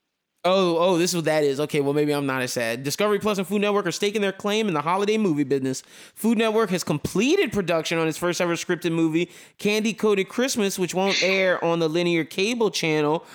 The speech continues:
but rather on Discovery Plus. The feel-good holiday movie features Ree Drummond,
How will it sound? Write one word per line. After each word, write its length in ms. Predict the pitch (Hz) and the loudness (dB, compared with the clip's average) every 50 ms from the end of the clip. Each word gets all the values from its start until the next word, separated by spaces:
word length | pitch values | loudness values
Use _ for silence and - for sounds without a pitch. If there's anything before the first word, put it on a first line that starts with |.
| - - _ | -20 -8 _
but 100 | - 175 | -2 0
rather 260 | 165 170 175 170 175 | 0 2 2 2 2
on 120 | 175 175 165 | 0 0 0
Discovery 400 | 160 - - 180 165 156 160 156 | -2 -2 -2 -2 0 0 -2 -2
Plus. 400 | - - 196 220 214 196 - - - - - _ - | -2 -2 0 0 0 0 -4 -8 -14 -20 -12 _ -6
The 80 | 156 | -6
feel-good 400 | - 190 220 208 208 185 202 185 | -2 0 0 0 2 2 0 0
holiday 400 | 170 185 196 208 214 220 208 202 | 0 0 0 0 2 2 2 2
movie 280 | 190 185 185 180 185 185 | 2 2 2 0 0 -2
features 440 | - - 196 190 - 175 160 147 151 | -2 -4 -6 -4 -4 -4 -4 -4 -2
Ree 200 | 165 190 196 175 | 0 0 0 0
Drummond, 500 | 139 170 175 196 226 220 180 180 185 | 0 0 0 2 0 0 -2 -2 -4